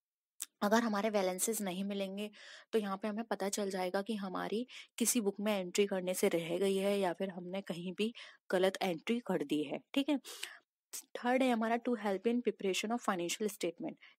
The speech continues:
ट्रायल बैलेंस हमारा, अ, सबसे बड़ी हेल्प ये करता है कि इससे हम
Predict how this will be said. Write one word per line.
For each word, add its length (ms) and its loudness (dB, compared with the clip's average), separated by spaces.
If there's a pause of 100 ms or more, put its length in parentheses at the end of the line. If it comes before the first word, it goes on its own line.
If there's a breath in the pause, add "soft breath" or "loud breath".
(120)
ट्रायल 240 8
बैलेंस 360 4
हमारा, 420 0 (300)
अ, 220 2
सबसे 480 4
बड़ी 240 8
हेल्प 340 4
ये 140 12
करता 300 0
है 160 2
कि 200 -6
इससे 240 4
हम 320 0